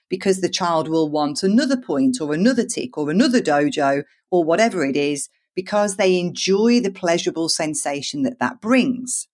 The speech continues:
The potential benefits of using behaviour charts are things like the ability to track and reward positive behaviour. So if you've got a child using a chart, you're able to look back across the week and see,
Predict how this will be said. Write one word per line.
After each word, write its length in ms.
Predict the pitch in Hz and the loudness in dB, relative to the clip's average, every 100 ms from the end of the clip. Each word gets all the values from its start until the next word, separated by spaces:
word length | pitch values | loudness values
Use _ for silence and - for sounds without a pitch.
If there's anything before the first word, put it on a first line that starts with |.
| _ | _
The 80 | 190 | -12
potential 500 | 190 190 285 269 262 | -6 -2 2 2 0
benefits 720 | 190 254 254 254 285 254 - | 0 2 4 2 0 -2 -2
of 100 | 247 | 0
using 380 | 226 233 226 202 | 2 2 2 0
behaviour 440 | 165 180 185 185 | 0 2 2 2
charts 640 | 185 190 180 175 - - - - | -2 0 0 -2 -2 -4 -6 -2
are 180 | 156 147 | 0 0
things 420 | - 202 190 185 | 0 2 2 0
like 520 | 160 147 131 - - - | 0 0 0 -4 -6 0
the 100 | 160 | 0
ability 560 | - 202 185 185 160 - | 2 0 0 0 -4 -2
to 160 | 165 151 | -2 0
track 440 | - - 220 - 170 | 0 0 0 0 -4
and 140 | 165 | -2
reward 460 | 170 156 175 156 - | 0 2 2 2 0
positive 500 | 156 127 127 147 127 | -2 -2 -4 -4 -2
behaviour. 560 | 127 135 127 123 85 | -2 2 2 0 -4
So 160 | - 160 | -4 -6
if 120 | - | -2
you've 160 | 180 185 | -2 0
got 220 | 294 - | 0 2
a 60 | - | 0
child 380 | 240 190 175 | 0 0 0
using 360 | 160 160 151 143 | 0 0 0 -4
a 60 | 131 | -6
chart, 420 | - 220 233 208 | -4 0 0 0
you're 200 | 170 165 | 0 2
able 300 | 180 190 170 | 2 2 -2
to 160 | - 170 | -2 0
look 360 | 202 302 - | 2 0 -2
back 220 | 247 247 | -2 -2
across 340 | - - 170 - | -4 -6 -6 -4
the 120 | 151 | -4
week 360 | 139 190 185 - | 2 2 0 -6
and 140 | 156 | -6
see, 520 | 151 - 220 220 214 | -4 -2 0 0 0